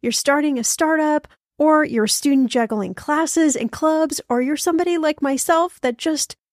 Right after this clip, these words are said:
really wants to get organized. Try Notion for free when you go to notion dot com slash E T M. That's all lowercase letters, notion dot com slash E T M,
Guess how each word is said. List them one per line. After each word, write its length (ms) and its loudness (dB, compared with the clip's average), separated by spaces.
really 380 0
wants 340 -2
to 100 -2
get 300 -4
organized. 840 -2
Try 260 0
Notion 380 2
for 140 -4
free 260 -2
when 160 0
you 80 -2
go 120 2
to 100 0
notion 420 0
dot 240 -2
com 300 -2
slash 460 -6
E 140 -8
T 260 -6
M. 260 -10
That's 260 0
all 340 4
lowercase 680 0
letters, 580 -6
notion 520 2
dot 260 0
com 360 0
slash 520 -4
E 100 -4
T 240 -4
M, 260 -2